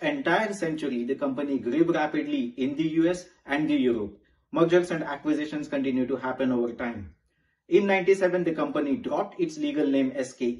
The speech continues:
A to adopt the present-day name Credit Suisse Group. Growth continued to remain over the next entire decade. And by two thousand and eight, their management was so strong that they were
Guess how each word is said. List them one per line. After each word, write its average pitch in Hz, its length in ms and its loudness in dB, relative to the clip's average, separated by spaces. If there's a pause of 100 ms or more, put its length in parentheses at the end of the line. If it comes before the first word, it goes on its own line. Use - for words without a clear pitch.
A - 20 -2 (380)
to 156 120 0
adopt 185 260 2
the 196 80 2
present-day 147 500 0
name 151 280 0
Credit 131 360 -2
Suisse 123 280 -4
Group. - 400 -4 (600)
Growth 208 320 2
continued 165 440 4
to 147 100 0
remain 143 300 0
over 135 200 0
the 131 80 0
next 131 220 0
entire 123 380 0
decade. - 480 -4 (600)
And 131 140 -2
by 202 200 4
two 202 200 2
thousand 156 380 0
and 131 240 2
eight, 127 380 -4
their 127 140 0
management 131 580 0
was 120 220 -8
so 175 180 2
strong 123 520 -4 (240)
that 165 180 0
they 202 120 4
were 202 180 2